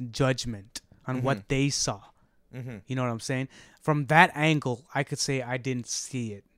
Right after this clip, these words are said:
Speaker 2: Mm-hmm.
Speaker 1: You can't tell me you saw it more than I say I didn't see it.
Speaker 2: Yeah,
Speaker 1: Well,
Speaker 2: because
Speaker 1: who's
Speaker 2: we're
Speaker 1: more
Speaker 2: looking at it
Speaker 1: believable?
Speaker 2: broadcast
Speaker 1: Who's
Speaker 2: level.
Speaker 1: more believable? When I say you saw it and you say I
Speaker 2: Mm.
Speaker 1: didn't, who's right? You.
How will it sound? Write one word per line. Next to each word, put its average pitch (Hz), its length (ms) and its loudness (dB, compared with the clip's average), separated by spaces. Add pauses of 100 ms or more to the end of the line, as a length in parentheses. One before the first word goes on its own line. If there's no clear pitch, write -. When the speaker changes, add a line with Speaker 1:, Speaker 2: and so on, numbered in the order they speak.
(160)
Speaker 2:
Mm-hmm. 123 200 -14 (1120)
Speaker 1:
You 147 140 -4
can't 135 220 -2
tell 127 200 -4
me 117 300 -8
you 117 100 -10
saw 101 260 -12
it 101 160 -16 (340)
more 120 180 -6
than 117 180 -8
I 120 180 -4
say 107 400 -8 (580)
I 123 120 -2
didn't 117 200 -4
see 120 220 -4
it. 98 100 -14
Speaker 2:
Yeah, 196 80 0
Speaker 1:
Well, 143 100 4
Speaker 2:
because 175 140 4
Speaker 1:
who's 180 100 6
Speaker 2:
we're 175 60 4
Speaker 1:
more 175 100 10
Speaker 2:
looking 160 260 8
at 160 100 10
it - 20 8
Speaker 1:
believable? 156 220 6
Speaker 2:
broadcast 127 520 4
Speaker 1:
Who's 175 100 4
Speaker 2:
level. 180 120 4
Speaker 1:
more 196 120 8
believable? 139 480 2
When 123 340 -2
I 175 80 8
say 190 200 6
you 170 280 4
saw 151 340 10
it 123 80 4
and 131 80 2
you 143 80 4
say 143 140 2
I 127 120 4
Speaker 2:
Mm. 117 60 -6
Speaker 1:
didn't, 135 320 2 (300)
who's 202 240 2
right? 220 220 0 (520)
You. 233 280 4